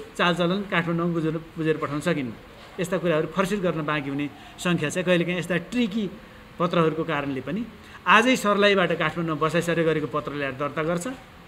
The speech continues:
आजै चाहिँ जिल्ला प्रशासनबाट काठमाडौँमा, अ, यसको चालचलन काठमाडौँमा बुझिपाउँ भने आउँछ।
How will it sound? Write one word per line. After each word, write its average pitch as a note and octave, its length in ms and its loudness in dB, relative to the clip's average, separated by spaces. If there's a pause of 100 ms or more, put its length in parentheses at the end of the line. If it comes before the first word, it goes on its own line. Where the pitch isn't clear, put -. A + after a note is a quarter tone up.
(320)
आजै A3+ 300 8
चाहिँ G3+ 420 0
जिल्ला G3 220 4
प्रशासनबाट F3 640 0
काठमाडौँमा, D#3+ 460 0
अ, B2+ 1400 -10
यसको F#3 180 0
चालचलन F#3 480 2
काठमाडौँमा F3+ 440 0
बुझिपाउँ E3+ 340 2
भने D#3+ 160 0
आउँछ। D#3+ 240 -2